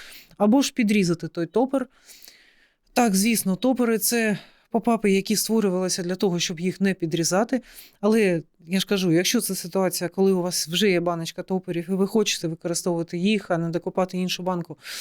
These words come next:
е, тоді можливо балансувати, в принципі, так само, як і звичайний попап. Ви просто прибираєте, е, зайве та балансуєте це із своєю насадкою.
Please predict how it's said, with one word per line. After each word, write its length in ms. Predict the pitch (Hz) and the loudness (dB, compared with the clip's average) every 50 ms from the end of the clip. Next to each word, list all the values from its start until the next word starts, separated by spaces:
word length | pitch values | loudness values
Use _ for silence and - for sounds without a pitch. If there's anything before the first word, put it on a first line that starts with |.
| - - _ - | -14 -8 _ 0
е, 180 | 196 190 185 | 2 2 2
тоді 320 | 180 - 208 208 - 320 277 | 2 0 0 2 2 4 4
можливо 420 | 226 226 220 220 226 208 190 185 | 4 4 2 2 2 2 2 2
балансувати, 640 | 170 185 175 175 190 202 - - 302 330 320 - 220 | 2 0 0 0 -2 -2 -2 0 0 0 0 -2 -4
в 40 | |
принципі, 540 | - - 220 247 240 214 - 202 190 - 175 | -4 0 0 2 2 2 2 -2 -4 -4 -6
так 220 | - - 220 - - | -6 -4 -4 -2 -2
само, 320 | - 196 180 170 165 165 | 0 0 0 0 0 -2
як 200 | 165 165 160 - | -4 -4 -4 -4
і 40 | 175 | -4
звичайний 460 | 170 175 180 - 208 185 175 180 175 | -4 -4 -4 -2 -2 0 0 -2 -4
попап. 340 | - - - - 311 294 - | -8 -8 -4 -2 -2 -2 -2
Ви 120 | - 185 170 | -4 -6 -4
просто 320 | - 180 180 - - 165 | -2 -2 -2 -2 -4 -8
прибираєте, 600 | - - 170 160 185 175 170 165 160 156 - 151 - _ - - - - - - - - - - - - - 196 | -8 -6 -6 -4 -2 0 0 0 -2 -4 -8 -14 -20 _ -20 -20 -20 -20 -20 -20 -20 -16 -10 -8 -8 -4 0 2
е, 320 | 190 180 180 175 170 170 | 2 4 4 2 2 0
зайве 480 | 170 - 233 254 294 311 277 269 269 254 | 0 2 4 4 4 4 2 2 0 0
та 400 | - - 240 285 302 285 269 226 | 0 0 0 2 2 2 2 2
балансуєте 720 | 190 196 196 185 180 175 - - 233 226 220 196 - 170 | 2 2 2 2 2 0 0 0 0 0 0 0 0 -2
це 380 | 170 - - 180 175 170 170 165 | -2 -2 -2 -2 -2 -2 -4 -6
із 120 | - 175 - | -4 -4 -2
своєю 260 | - 185 180 180 175 | -2 -2 -2 -2 -2
насадкою. 520 | 175 170 - - 170 156 - _ - 143 | -4 -4 -4 -4 -4 -6 -6 _ -20 -20